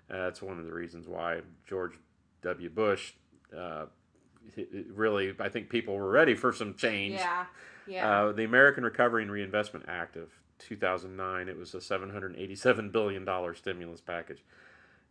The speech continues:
Speaker 1: You know, we can sit here and debate, was it the right thing to do, the wrong thing to do? The U S automaker loans, you know, bailing out the big automakers, but, uh, that was one of the things that was, uh, uh,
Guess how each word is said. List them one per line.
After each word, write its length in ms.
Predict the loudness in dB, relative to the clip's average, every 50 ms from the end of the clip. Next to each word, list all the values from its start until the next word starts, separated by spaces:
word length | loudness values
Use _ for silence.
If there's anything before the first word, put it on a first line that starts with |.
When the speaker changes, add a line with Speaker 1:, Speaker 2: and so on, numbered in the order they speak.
| _ _ _ -18
Speaker 1:
You 220 | -16 -12 -8 -6 -2
know, 280 | 2 4 4 6 6 6
we 100 | 4 2
can 100 | 2 -2
sit 180 | 0 -2 -2
here 120 | 0 0 -4
and 100 | -4 -6
debate, 340 | -8 -2 0 0 2 2 0
was 120 | -2 -4
it 80 | -6 -6
the 80 | -2 0
right 200 | 0 0 0 0
thing 160 | -6 -6 -6
to 40 | -6
do, 200 | -4 -2 -2 -2
the 80 | -2 -2
wrong 240 | -4 -4 -6 -6
thing 180 | -10 -12 -12 -10
to 80 | -10 -8
do? 400 | -6 -4 -4 -2 -4 -4 -6 -8 -14 -20 _ -8
The 280 | -6 -6 -6 -6 -8 -10
U 240 | -10 -6 -2 -2 -2
S 100 | -2 -2 -2 0
automaker 580 | 0 2 2 0 0 -2 -4 -4 -2 -4 -4
loans, 440 | -4 -4 -6 -6 -6 -8 -10 -10 -12
you 80 | -12 -10
know, 100 | -10 -8
bailing 400 | -6 -4 -4 -4 -4 -6 -8 -8
out 160 | -10 -10 -12
the 80 | -12 -10
big 200 | -8 -8 -8 -6
automakers, 680 | -6 -6 -6 -8 -10 -10 -12 -12 -12 -12 -14 -14 -14 -14 _
but, 220 | -8 -8 -8 -10 -14 -20 -20 -20 -20 -20 _ _ _ -12
uh, 180 | -8 -6 -6 -2
that 220 | 0 2 2 2 0
was 140 | -4 -8 -8
one 160 | -8 -6 -6
of 60 | -6
the 120 | -6 -8 -8
things 360 | -6 -6 -6 -6 -6 -8 -10
that 140 | -10 -12 -12 -16 -20 -20 -20 -20 -20 -16 -12
was, 280 | -10 -10 -12 -10 -10
uh, 220 | -10 -8 -8 -8 -10 -12 _ _ _ _ _ _ _ _ -20 -20 -20
uh, 220 | -20 -18 -18 -20